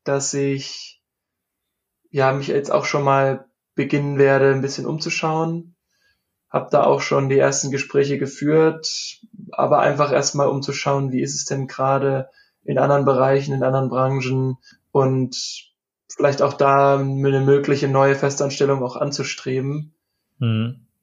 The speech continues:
Speaker 1: Aber einfach aus der Situation heraus, dass ich gerne wieder was machen würde. Ich würde auch gerne wieder einen Mehrwert generieren und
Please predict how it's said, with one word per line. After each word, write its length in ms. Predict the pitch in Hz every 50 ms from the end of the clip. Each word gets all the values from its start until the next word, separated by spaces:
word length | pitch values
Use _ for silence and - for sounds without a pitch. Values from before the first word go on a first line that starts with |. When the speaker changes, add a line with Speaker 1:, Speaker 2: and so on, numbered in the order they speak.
| _ _ _ _ _
Speaker 1:
Aber 280 | - 143 135 139 139 -
einfach 360 | - 143 143 143 - 139 -
aus 320 | - - 139 139 139 -
der 220 | - 147 139 139 131
Situation 640 | 127 139 139 139 139 135 131 - - 139 139 143 143
heraus, 420 | 135 139 135 131 135 139 135 135
dass 140 | - 123 135
ich 120 | 131 -
gerne 280 | - 139 139 139 135 123
wieder 160 | - 139 135
was 120 | 135 135
machen 360 | - 143 147 147 151 147 135 131
würde. 340 | 135 135 135 135 143 147
Ich 140 | 143 143 -
würde 160 | 139 135 135
auch 80 | 135 -
gerne 200 | - 139 139 135
wieder 120 | 127 139
einen 100 | 139 135
Mehrwert 400 | 135 139 139 143 143 139 135 135
generieren 800 | - - 135 135 131 120 131 131 135 135 135 139 151 156 156 - _ _ _ _ _ _ _ _ _ _ _ _ _ _ _ _
und 840 | - 139 131 131 131 131 127 127 127 - - - - - - -